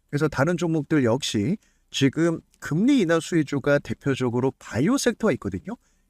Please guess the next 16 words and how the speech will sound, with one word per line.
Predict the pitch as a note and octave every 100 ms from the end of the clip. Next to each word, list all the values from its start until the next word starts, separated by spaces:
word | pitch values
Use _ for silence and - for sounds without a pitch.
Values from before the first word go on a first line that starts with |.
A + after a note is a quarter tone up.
| -
일 | D4
나인, | D#4 A#3+
일 | G#3+
이 | A3
같은 | G3+ - F#3+
경우도 | F3 E3 D3+ F3+
우리나라에서 | C#3 E3+ E3+ D3+ C3+ B2 E3 F#3+ - _ _ -
지금 | C3
최근에 | - A#3+ G#3 A2+
에이비엘 | G2 D#3 G3 F#3
바이오와 | D3 C#3+ D3 C3+
이슈가 | A#2 - D3
있었던 | A2 - G3+ - F3+
기업인데 | - C3+ D#3+ G2 - D#3 - _ _ _ -
매도존 | B2+ F#3 D4+ D4 A#3 C#4 C#4 A#2
이후에 | C3+ D#3 D#3 F3